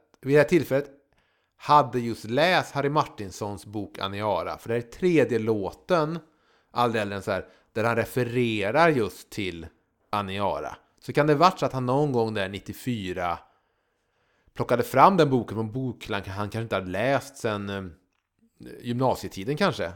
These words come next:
Eller möjligtvis att han lånade den på bibblan när han ändå var där och lånade böcker med sina barn eller någonting. Och läste Aniara här.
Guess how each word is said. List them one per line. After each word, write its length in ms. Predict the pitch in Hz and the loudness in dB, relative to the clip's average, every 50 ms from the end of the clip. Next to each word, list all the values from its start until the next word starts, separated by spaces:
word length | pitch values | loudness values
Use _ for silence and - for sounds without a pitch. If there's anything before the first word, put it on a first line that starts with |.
| - _ - | -14 _ -6
Eller 240 | - 117 113 110 107 | -4 -2 -2 -2 -2
möjligtvis 340 | 117 123 113 101 101 95 98 95 | -2 -2 -2 -2 -4 -6 -6 -6
att 80 | 95 | -6
han 120 | 101 107 107 | -8 -6 -2
lånade 340 | 113 131 123 107 95 90 92 | -2 0 0 0 -2 -4 -6
den 100 | 113 120 | -6 -4
på 100 | 156 156 | -4 -4
bibblan 460 | 151 185 208 165 120 107 104 98 95 | 0 0 0 0 0 -2 -4 -2 -2
när 80 | 98 98 | -2 -2
han 120 | 98 101 101 | -2 -2 -4
ändå 160 | 95 95 95 | -4 -6 -4
var 80 | 98 | -4
där 160 | 95 98 92 90 | -2 -2 -2 -2
och 60 | 90 | -4
lånade 300 | 92 92 92 92 92 92 | -6 -6 -8 -8 -8 -8
böcker 360 | 90 90 98 92 - - 98 | -6 -8 -8 -10 -10 -10 -10
med 100 | 90 87 | -10 -8
sina 160 | - - 95 95 | -8 -8 -6 -2
barn 300 | 92 110 120 147 165 170 | 0 2 2 2 2 0
eller 80 | 165 | 0
någonting. 340 | 139 101 90 - - 87 - - _ _ _ _ _ _ _ _ _ _ _ _ _ | -2 -4 -6 -10 -12 -14 -16 -18 _ _ _ _ _ _ _ _ _ _ _ _ _
Och 140 | - 113 113 | -2 0 2
läste 340 | 127 127 117 - - - 135 | 4 4 2 2 0 0 0
Aniara 320 | 160 196 208 165 113 101 | 2 2 2 2 2 2
här. 240 | 87 85 - - | 0 -4 -6 -10